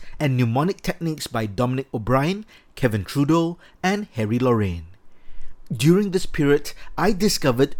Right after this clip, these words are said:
two things. The first thing that I discovered was that I learnt very well from books because I was able to visualize techniques and, more importantly, interpret these ideas in my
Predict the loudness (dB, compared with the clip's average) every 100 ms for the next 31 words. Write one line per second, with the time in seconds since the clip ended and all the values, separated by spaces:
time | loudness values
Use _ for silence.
0 | -4 -2 -2 0 0 0 -2 -6 -10 -14
1 | -20 -20 -20 -4 -4 4 6 6 2 -2
2 | 2 2 2 0 -2 -2 -2 2 0 0
3 | -4 -2 0 2 2 2 2 0 -8 0
4 | 2 4 2 0 0 -2 -2 -2 -2 -4
5 | -12 -14 -20 -6 0 2 2 -2 2 2
6 | 2 0 0 -2 0 0 -2 -4 -6 -4
7 | -2 -2 -2 -8 -6 -4 0 0 0 -2
8 | -4 -4 -2 0 0 -2 -2 -6 -2 0
9 | 2 0 2 -2 -4 -4 -4 -2 0 4
10 | 4 2 0 -2 0